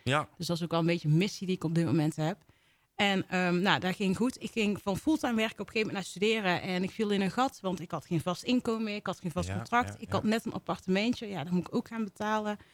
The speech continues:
Speaker 2: Hoe los ik dit op?
Speaker 1: Ja.
Speaker 2: En met hulp van de studentcounselor op school en mijn lieve klasgenoten natuurlijk, is het me gelukt.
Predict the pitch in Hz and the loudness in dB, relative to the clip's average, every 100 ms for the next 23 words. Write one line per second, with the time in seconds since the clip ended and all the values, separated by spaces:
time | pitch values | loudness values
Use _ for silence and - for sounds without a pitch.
0 | _ _ 185 285 269 202 - 156 151 - | _ _ 4 4 4 0 -4 -6 -6 0
1 | 254 262 - 95 104 - _ 208 220 220 | 0 0 -4 -2 -2 -2 _ -2 0 2
2 | 208 196 165 180 285 - - 208 185 - | 0 -2 0 2 2 -2 -2 0 0 -2
3 | 262 262 - 196 190 165 120 - - 220 | 0 0 2 -2 -2 -6 -6 -6 -4 0
4 | 254 - - 208 208 175 180 202 180 - | 0 -2 -2 2 4 4 4 2 0 -2
5 | 196 - 202 190 - 190 - 175 170 170 | -2 -2 -2 0 -2 -4 -2 0 0 0
6 | 175 - 247 - 220 180 190 208 165 | -2 -4 -4 -2 -2 0 0 0 -2